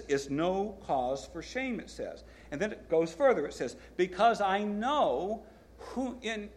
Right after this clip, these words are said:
I know whom I have believed, and I am convinced that he is able to guard what I have entrusted to him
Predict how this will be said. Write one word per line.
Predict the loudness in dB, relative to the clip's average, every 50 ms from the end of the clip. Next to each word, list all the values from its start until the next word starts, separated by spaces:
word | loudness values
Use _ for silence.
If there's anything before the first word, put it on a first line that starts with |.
| -12 -4 2
I | 2 2 4
know | 2 2 4 4 4 4 2
whom | 0 -4 -4 -4 -4 -4 -4 -4
I | -2 -2 -2 -2
have | -4 -6 -8 -8 -6 -6
believed, | -6 -4 -4 -4 -6 -6 -6 -6
and | -6 -8 -6 -2
I | 0 0 0
am | 0 -2 -6 -8 -8
convinced | -6 -4 -4 -4 -2 -2 -2 -2 -4 -6 -6
that | -6 -8 -8
he | -8 -10 -10 -6 -6 -6
is | -6 -4
able | -4 -4 -4 -4 -6
to | -8 -8 -8
guard | -4 -2 0 0 0 0 -4 -6 -10 -12 -18 -20 -8 -2
what | 0 0 2
I | 2 2 2 2
have | 2 0 -2 -4
entrusted | -6 -8 -4 -4 -4 -4 -6 -10 -12 -12
to | -12 -10 -8
him | -6 -6 -8 -8